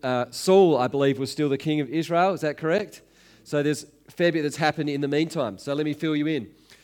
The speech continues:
Um, David had been, uh, anointed, uh, that he's gonna be the next king, but Saul was still king. And in, um, ch-, one Samuel chapter thirty-one,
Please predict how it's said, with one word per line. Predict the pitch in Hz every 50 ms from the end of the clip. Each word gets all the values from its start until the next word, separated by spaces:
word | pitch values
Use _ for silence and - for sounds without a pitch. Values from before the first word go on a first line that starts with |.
| _ _ _ -
Um, | 143 147 156 151 156 151 147 151 151 147 - - - _ _ _ - - -
David | - 170 175 190 185 185 175
had | 180 170 -
been, | 170 165 156 156 147 156 - -
uh, | 143 135 127 120 -
anointed, | 123 131 139 143 151 165 190 202 - 202 214 220 202 220 214 - - _ _ _ _
uh, | - 139 143 139 131 -
that | 143 139 -
he's | 143 160 175 165
gonna | 170 170 156
be | 147 156 151 147 147
the | 147 139 139
next | 147 143 143 - - -
king, | - - 170 185 208 226 240 226 - - - _ -
but | 135 127
Saul | - - 160 151 151 139
was | 139 127 -
still | - 143 139 131
king. | 123 - - 139 131 117 104 98 - _ _ _ _ _ _ -
And | 131 131 135 135 135 135 127 147 139 160
in, | 156 147 147 143 143 143 139
um, | - 131 135 131 131 127 127 120 117 - - - - _ _ _ -
ch-, | - 202 165
one | 170 135 156 165 175
Samuel | 175 - 180 170 165 165 160 156
chapter | 156 - - 175 165 - - 156
thirty-one, | 143 - - 170 160 156 156 147 151 151 156 156 156 160